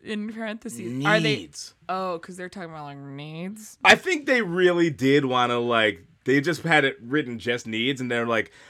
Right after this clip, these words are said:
Speaker 2: "Well, I don't want them to think I, like, wanna clean their house."
Speaker 1: House.
Speaker 2: How,
Speaker 1: Yeah,
Speaker 2: how do
Speaker 1: fair
Speaker 2: I,
Speaker 1: enough.
Speaker 2: how do I, uh, how do I make sure that subtext is very clear?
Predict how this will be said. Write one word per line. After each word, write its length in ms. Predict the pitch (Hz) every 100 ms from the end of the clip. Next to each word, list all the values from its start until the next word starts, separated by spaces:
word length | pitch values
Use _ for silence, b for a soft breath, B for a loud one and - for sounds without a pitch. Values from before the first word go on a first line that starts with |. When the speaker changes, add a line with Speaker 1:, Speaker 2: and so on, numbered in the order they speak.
| B _ _ 139
Speaker 2:
"Well, 80 | 127
I 100 | 214
don't 120 | 240
want 180 | 196 156
them 140 | 143
to 100 | 123
think 320 | - 120 107
I, 140 | 104 95
like, 320 | 90 85 78
wanna 280 | 92 85 76
clean 460 | - 95 90 85
their 280 | 76 71 78 -
house." 220 | 87 80 -
Speaker 1:
House. 720 | 196 180 180 160 165 - -
Speaker 2:
How, 40 | 185
Speaker 1:
Yeah, 480 | 175 175 175 175
Speaker 2:
how 60 | 170
do 60 | 120
Speaker 1:
fair 80 | 107
Speaker 2:
I, 60 | 101
Speaker 1:
enough. 400 | 95 165 - _ _ _ _
Speaker 2:
how 200 | - 113
do 160 | 120 117
I, 260 | 110 104 101
uh, 340 | 98 95 92 87 _ _ _ _ _ -
how 140 | 95
do 40 |
I 60 | 95
make 320 | 92 95 90
sure 260 | - 104 90
that 180 | 85 78
subtext 580 | - 92 80 82 - 92
is 100 | 90
very 420 | 92 120 113 92
clear? 420 | - 78 71 73